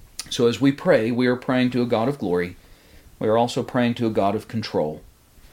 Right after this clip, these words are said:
Number three, we are praying to a God of provision. So then we get to the familiar phrase in verse eleven, "Give us this day our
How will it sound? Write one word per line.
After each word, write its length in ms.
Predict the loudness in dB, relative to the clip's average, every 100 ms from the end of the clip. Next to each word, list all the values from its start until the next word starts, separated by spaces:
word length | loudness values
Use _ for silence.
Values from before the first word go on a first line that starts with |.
| -20 -8 0
Number 200 | 2 4
three, 260 | 6 6
we 160 | 8 6
are 80 | 6
praying 280 | 4 6
to 80 | 6
a 40 | 8
God 200 | 6 4
of 120 | 2
provision. 560 | 4 4 4 -2 -10 -14 -20 -20 -20 -6
So 120 | 2
then 140 | 4 4
we 100 | 6
get 260 | 4 4 4
to 220 | 4 4
the 180 | 4 2
familiar 600 | 0 0 4 4 4 0
phrase 420 | 4 4 4 2
in 120 | 2
verse 240 | 2 2 4
eleven, 380 | 4 4 2
"Give 180 | 0 2
us 140 | 2 2
this 200 | -2 0
day 360 | 0 2 0 0
our 400 | 0 2 2